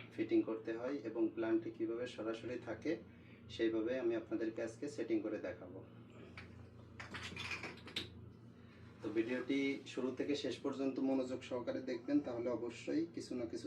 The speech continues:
দেখ-, বুঝতে পারবেন। তো প্রথমে হচ্ছে আমি ড্রয়িংটা নিয়ে একটু আলোচনা করব। এখানে যে আমাদের ড্রয়িংটা আছে দেখতে পাচ্ছেন, এই যে সম্পূর্ণ ড্রয়িংটা,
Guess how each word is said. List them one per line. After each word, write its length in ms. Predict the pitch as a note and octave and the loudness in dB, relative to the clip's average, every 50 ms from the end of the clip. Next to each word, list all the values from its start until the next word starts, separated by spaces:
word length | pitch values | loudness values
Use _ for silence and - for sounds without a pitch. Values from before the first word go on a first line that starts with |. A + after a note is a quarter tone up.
| A2+ A2+ | -2 -2
দেখ-, 180 | A2 G#2+ - A2+ A2+ | -2 -2 -2 -2 -2
বুঝতে 260 | A#2 A2+ - - A2 G#2 | -2 -2 0 -2 -2 0
পারবেন। 300 | G#2+ G#2 G2 G2+ A2+ A#2+ D3 D#3 - - - - - - - - - - - - - - - - - - - - - - - - _ _ _ _ _ _ _ _ _ _ _ _ _ _ _ _ _ _ _ _ _ _ _ _ _ _ _ _ _ _ _ _ _ _ _ _ _ _ _ _ _ _ _ _ - | 0 0 0 2 2 2 2 2 0 -4 -14 -18 -18 -18 -18 -16 -16 -16 -18 -18 -18 -18 -18 -18 -18 -16 -16 -16 -16 -18 -20 -20 _ _ _ _ _ _ _ _ _ _ _ _ _ _ _ _ _ _ _ _ _ _ _ _ _ _ _ _ _ _ _ _ _ _ _ _ _ _ _ _ _ _ _ _ -6
তো 40 | B2 A#2 - | -6 -4 0
প্রথমে 340 | - B2+ A#2 - C3+ C3 C3+ C#3 | -2 -2 0 2 2 2 2 2
হচ্ছে 180 | C3 - - - C3+ | 0 0 0 2 4
আমি 120 | C3+ C#3 C3+ A#2+ A2+ | 4 4 2 2 2
ড্রয়িংটা 360 | A#2+ A#2 A#2+ A#2 A#2 A#2 B2+ B2 | 4 4 6 4 4 4 4 4
নিয়ে 120 | B2 A#2+ A#2+ | 4 2 0
একটু 120 | - - A#2+ A2 | 0 2 2 2
আলোচনা 380 | A2 G#2 G2+ - - A2 G#2+ G#2+ - | 2 0 -2 -2 0 0 0 0 0
করব। 220 | A2+ G#2 G2+ G2+ A#2+ C3 D3 - - _ _ _ _ _ _ _ _ _ _ _ _ _ _ - - - - _ _ _ | -2 -4 -2 -2 -2 -2 -2 -2 -8 _ _ _ _ _ _ _ _ _ _ _ _ _ _ -20 -20 -20 -20 _ _ _
এখানে 340 | - B2 A2+ - A#2+ A#2 A#2+ A2+ | -4 -4 -2 0 2 2 2 2
যে 60 | A2+ A#2+ A#2 | 0 0 0
আমাদের 240 | A#2 A#2 A2 A#2 A2+ A2 A2 | 0 0 -2 -2 -6 -4 -2
ড্রয়িংটা 380 | A2+ A2 G#2+ G#2+ G#2+ - A2+ A2 A2+ | -2 0 0 -2 -2 -2 -4 -2 0
আছে 160 | - - - A2 G#2+ | 0 0 0 -2 -4
দেখতে 200 | G#2+ A2+ - - A2 A2 | -6 -8 -8 -10 -10 -8
পাচ্ছেন, 340 | A2 - - - - C3 D3+ E3 E3 - - - _ _ _ - - A#2+ | -6 -2 -2 -2 0 -2 -4 -4 -6 -10 -16 -20 _ _ _ -8 -4 -2
এই 60 | A2+ A2 | 0 2
যে 60 | A2 - - | 4 4 4
সম্পূর্ণ 320 | A2+ G#2+ G#2+ - A2+ A2+ A2+ G#2 G#2+ | 4 2 -2 -2 0 0 0 -2 -2
ড্রয়িংটা, 400 | A2+ G#2+ G#2 G#2 G#2+ - B2 C3+ | -2 -2 -2 -2 -4 -4 -6 -6